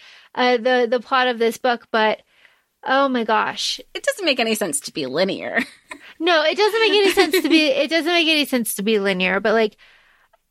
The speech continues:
Speaker 1: I feel, I feel so bad. And Jess, you know, I've talked about this with you too.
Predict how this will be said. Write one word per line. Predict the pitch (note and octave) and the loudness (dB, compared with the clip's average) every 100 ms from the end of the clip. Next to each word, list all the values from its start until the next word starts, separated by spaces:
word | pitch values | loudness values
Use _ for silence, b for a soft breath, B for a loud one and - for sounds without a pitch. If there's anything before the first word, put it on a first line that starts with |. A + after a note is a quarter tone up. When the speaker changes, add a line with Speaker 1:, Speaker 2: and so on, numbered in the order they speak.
| _ _ _ _ _ _ _ _ - | _ _ _ _ _ _ _ _ -4
Speaker 1:
I | C4+ | -4
feel, | C4+ - D4 D#4 E4+ F4 F4 - | -4 -2 0 2 4 2 2 0
I | - C#4 | -2 -2
feel | - E4+ F4+ | 0 0 2
so | - D#4+ | 2 0
bad. | A#3+ A3+ G#3+ G#3 | 2 2 2 0
And | - B3+ B3 C3 | -2 -2 -4 -6
Jess, | A3 C4+ C4+ | -2 -2 0
you | C4+ | 0
know, | A#3+ | 0
I've | - B3+ | 2 0
talked | B3 A#3+ A#3+ | 0 -4 -2
about | A#3+ A3+ G3+ | -2 -2 -2
this | G#3 | -2
with | A3+ G#3+ | -2 -2
you | G#3+ | -2
too. | - G#3+ | 0 -2